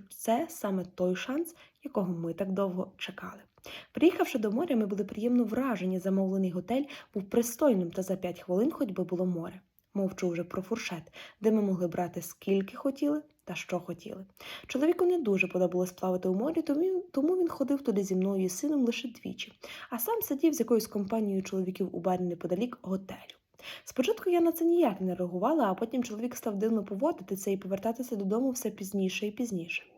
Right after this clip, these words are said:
Одного дня я не витримала і запитала, чи все добре, але у відповідь отримала: "Все під контролем", у якому не було ні краплі правди. За день до нашого від'їзду до нас з сином підійшов чоловік, одягнутий у пристойний одяг та з доброю посмішкою.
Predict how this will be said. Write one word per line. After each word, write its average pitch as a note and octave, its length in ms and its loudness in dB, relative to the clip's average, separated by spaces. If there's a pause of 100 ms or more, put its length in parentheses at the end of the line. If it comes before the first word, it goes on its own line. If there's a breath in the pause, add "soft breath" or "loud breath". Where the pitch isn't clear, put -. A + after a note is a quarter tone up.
(420 loud breath)
Одного C#4 300 2
дня A#3+ 180 4
я C4+ 140 4
не E4+ 120 4
витримала A#3+ 480 2
і B3 60 4
запитала, A#3 480 -2
чи C4+ 120 0
все E4+ 220 0
добре, G3+ 480 0
але G3 140 2
у F#3 60 2
відповідь C#4 480 -2 (180)
отримала: D#4 580 0 (340 loud breath)
"Все - 300 -2
під G3 200 -8
контролем", A#3+ 600 -2 (360 loud breath)
у B3 60 2
якому B3 320 4
не A3+ 100 6
було G#3 200 4
ні F#3+ 260 4
краплі F3 400 -6
правди. - 380 -14 (460 loud breath)
За G4+ 160 0
день A#3+ 240 4
до A3 100 0
нашого F#3 320 -2
від'їзду B3+ 400 2
до G#3+ 100 2
нас G3 200 -2
з - 60 -8
сином E4 240 2
підійшов C#4+ 440 0
чоловік, D4+ 420 2
одягнутий F#3 560 -2
у G3 80 -10
пристойний F#3 600 -2
одяг F#3+ 280 2
та A3+ 160 -2
з E3+ 60 -4
доброю E3+ 360 0
посмішкою. - 640 -12